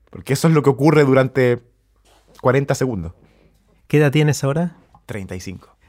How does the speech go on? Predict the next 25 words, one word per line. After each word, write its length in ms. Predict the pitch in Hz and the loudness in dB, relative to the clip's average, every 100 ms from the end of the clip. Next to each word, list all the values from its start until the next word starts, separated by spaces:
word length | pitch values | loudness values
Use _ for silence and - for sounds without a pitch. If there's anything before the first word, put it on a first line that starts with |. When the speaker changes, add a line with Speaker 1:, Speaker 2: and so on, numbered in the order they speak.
| - | -6
Speaker 2:
Treinta 260 | 131 127 | 0 2
y 60 | 123 | 0
cinco, 300 | - 104 101 | -2 -4 -2
o 40 | |
sea, 160 | 98 127 | -2 -2
hace 180 | 113 120 | -2 0
veintiocho 520 | 120 120 143 156 143 | 0 0 0 0 0
años 440 | 135 139 143 - - | 0 0 -2 -6 -12
fuiste 340 | - 131 - | -4 -2 0
a 40 | 117 | 0
ver 100 | 117 | 0
ese 160 | 110 | -2
concierto. 680 | 107 101 113 98 - 139 147 | -4 -2 -2 -2 -2 -6 -8
Speaker 1:
Sí. 380 | - 110 101 87 80 _ | -10 -8 -8 -10 -14 _
Speaker 2:
Eh, 240 | 127 113 117 | -6 -4 -4
y 160 | 127 | 0
ahora, 540 | 123 147 170 180 185 - _ _ _ _ _ - | 2 4 4 2 -2 -8 _ _ _ _ _ -6
a 120 | 127 | 0
veces, 540 | 131 160 - 156 165 - | 2 2 0 -4 -4 -4
te 100 | 117 | -2
toca 280 | 143 143 | 0 0
dirigir 440 | 127 117 107 160 151 | 0 0 0 0 0
esta 300 | 120 - 113 | -2 -4 -2
misma 320 | 120 127 131 | 0 0 -2
sinfonía. 760 | - 110 - 107 120 98 90 | -2 -4 -4 -2 0 0 -4